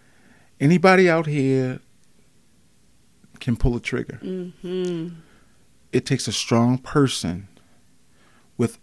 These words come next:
Speaker 1: a healthy conscience
Speaker 2: Mm, that part.
Speaker 1: to live with it.
Speaker 2: That part.
Speaker 1: Anybody that acts like it don't mean nothing to 'em,
Speaker 2: Mm-hmm.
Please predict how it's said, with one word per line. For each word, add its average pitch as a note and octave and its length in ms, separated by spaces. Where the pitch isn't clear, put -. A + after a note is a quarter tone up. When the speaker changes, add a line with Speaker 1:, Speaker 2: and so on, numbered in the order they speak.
Speaker 1:
a B2+ 200
healthy F3 560
conscience - 840
Speaker 2:
Mm, G3+ 460
that G3+ 280
part. D3 400
Speaker 1:
to - 140
live C#3 560
with A2 280
it. - 160
Speaker 2:
That E3 300
part. C#3 340
Speaker 1:
Anybody E3 600
that B2+ 500
acts C#3+ 380
like C#3+ 220
it C3+ 120
don't C#3 220
mean C#3+ 180
nothing D#3 300
to - 160
'em, F#3+ 240
Speaker 2:
Mm-hmm. F#3 340